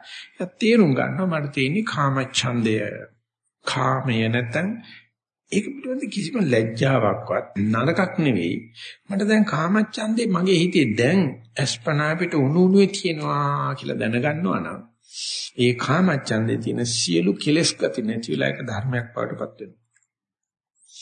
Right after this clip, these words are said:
කාමච්ඡන්දේ අස්පනා පිට තියෙන වෙලාවේ මට තියෙන කාමච්ඡන්දේ බව දන්නවනම් තවදුරටත් ඒ කාමච්ඡන්දේට බෑ මගේ හිත වශී කරගන්න.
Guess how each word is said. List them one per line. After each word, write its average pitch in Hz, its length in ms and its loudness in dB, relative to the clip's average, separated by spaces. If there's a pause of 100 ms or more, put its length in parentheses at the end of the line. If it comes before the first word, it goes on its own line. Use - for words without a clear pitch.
(320)
කාමච්ඡන්දේ 147 960 0
අස්පනා 139 540 0
පිට 147 240 -6
තියෙන 147 300 -2
වෙලාවේ 165 360 -4
මට 135 240 -4
තියෙන 151 280 -8
කාමච්ඡන්දේ 135 760 0
බව 139 240 4
දන්නවනම් 110 720 0 (440)
තවදුරටත් 165 600 0
ඒ 156 120 2
කාමච්ඡන්දේට 147 720 -8
බෑ 120 180 0
මගේ 123 280 0
හිත - 120 0
වශී - 320 0
කරගන්න. - 360 -12